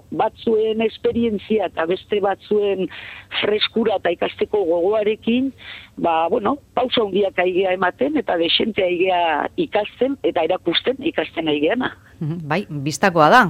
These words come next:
Speaker 2: eh, bistakoa da, Marijo, baina jarraitu zazue erakusten, jarraitu zazu jolasean, eta ea hirugarren talde bat sortzen den epe laburrean?
Speaker 1: Hombre, ba, hoi izango liteke hobena, <laughs> efectivamente, bai. Bai, bueno, hombre, gu guain, eh, eta aprobetxatu nahi dut,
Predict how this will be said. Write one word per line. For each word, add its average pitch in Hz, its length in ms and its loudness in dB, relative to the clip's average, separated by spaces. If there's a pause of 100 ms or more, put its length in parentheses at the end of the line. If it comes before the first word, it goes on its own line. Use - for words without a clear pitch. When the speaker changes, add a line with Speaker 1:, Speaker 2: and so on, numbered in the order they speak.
(120)
Speaker 2:
eh, 156 360 -2
bistakoa 196 460 2
da, 170 120 6
Marijo, 175 320 2
baina 180 220 4
jarraitu 226 460 4
zazue 240 380 4
erakusten, 240 600 6 (140)
jarraitu 175 420 0
zazu 220 240 0
jolasean, 226 560 2
eta 160 260 0
ea 190 240 6
hirugarren 185 480 4
talde 180 240 4
bat 165 140 4
sortzen 165 300 -2
den 156 240 -2
epe 180 220 -2
laburrean? 156 520 2 (1200)
Speaker 1:
Hombre, 185 300 2
ba, 175 200 0
hoi 214 160 2
izango 208 320 0
liteke 202 480 -4
hobena, 196 300 0 (440)
<laughs> 240 60 2 (300)
efectivamente, 202 1000 -2
bai. 151 280 -2 (600)
Bai, 151 200 0
bueno, 214 260 0
hombre, 190 280 0
gu 185 240 0
guain, 262 380 0
eh, 185 420 0
eta 196 180 -2
aprobetxatu 247 540 0
nahi 254 180 -2
dut, 190 240 -6